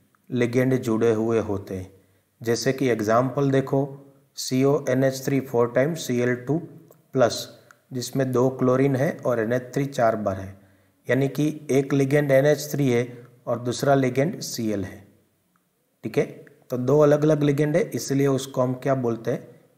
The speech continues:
Heteroleptic complexes। So, ये बात हो गई homoleptic and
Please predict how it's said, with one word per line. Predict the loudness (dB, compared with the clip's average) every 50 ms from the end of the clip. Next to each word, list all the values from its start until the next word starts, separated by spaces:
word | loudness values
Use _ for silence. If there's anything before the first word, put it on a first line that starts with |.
| _ _ -10
Heteroleptic | -10 -8 -4 -2 0 0 0 -4 -8 -18 -12 -8 -4 -2 -2 -2 -4 -6 -6 -6 -6 -6 -10 -18 -20 _ _ _ _ _ _ _ _ _ _ _ -6
complexes। | -6 -6 -6 -8 -10 -10 -10 -10 -12 -10 -10 -10 -10 -10 -12 -16 _ _ _ _ _ _ _ _ _ _ _ _ _ _ _ _ _ _ _ _ _ _ _ _ _ _ _ _ _ _ _ _ _ _ -12
So, | -2 2 2 4
ये | 4 4 4 4
बात | 6 6 4 4 4
हो | 0 0
गई | 0 0 -2 -2
homoleptic | -4 -8 -8 -6 -2 -2 0 2 0 0 0 -4 -6 -6
and | -4 -4 -4 -4